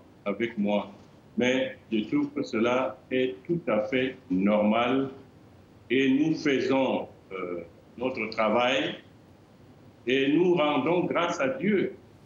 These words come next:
pour ce travail. Les gens sont guéris et c'est cela le plus important, madame.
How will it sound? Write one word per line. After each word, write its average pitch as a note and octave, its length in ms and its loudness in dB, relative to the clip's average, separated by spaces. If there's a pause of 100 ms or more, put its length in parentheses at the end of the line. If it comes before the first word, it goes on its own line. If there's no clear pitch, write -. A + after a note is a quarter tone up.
(220)
pour A2+ 160 0
ce D3 100 -4
travail. A2 680 0 (560)
Les A#2 160 2
gens C3+ 480 0 (200)
sont D3+ 280 0
guéris B2+ 560 0 (640)
et A2+ 40 -2
c'est A#2+ 180 -2
cela B2+ 560 0 (280)
le G2+ 140 2
plus D#3+ 320 0
important, F#2+ 640 -2 (360)
madame. E2+ 300 -2